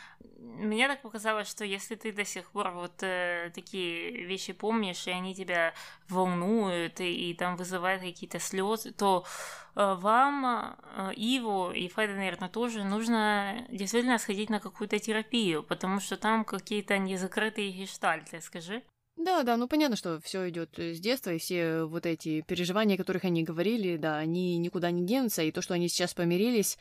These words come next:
Speaker 2: эм, ну, не знаю, мало что значит, хотя нам хотели описать вот такой переломный момент, и, э, все, теперь Феде полюбит Ива внезапно. Ну,
Speaker 1: Мгм.
Speaker 2: может быть, такое происходит с одним процентом людей на Земле, но <laughs> мне кажется, все-таки,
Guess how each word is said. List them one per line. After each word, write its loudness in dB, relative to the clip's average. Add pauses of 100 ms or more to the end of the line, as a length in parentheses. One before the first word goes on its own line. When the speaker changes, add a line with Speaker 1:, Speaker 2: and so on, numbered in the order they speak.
(320)
Speaker 2:
эм, 2
ну, 2
не 4
знаю, 2 (400)
мало 4
что -2
значит, -6
хотя 2
нам 2
хотели -2
описать -2
вот -4
такой 0
переломный 2
момент, 2 (320)
и, 2
э, -2 (320)
все, 2
теперь -8
Феде 0
полюбит 0 (100)
Ива 2
внезапно. 2 (260)
Ну, 0
Speaker 1:
Мгм. 6
Speaker 2:
может 4
быть, 0
такое 4
происходит 0
с -2
одним 0
процентом 0
людей 2
на 0
Земле, -2
но 2
<laughs> -4
мне 4
кажется, 0
все-таки, 0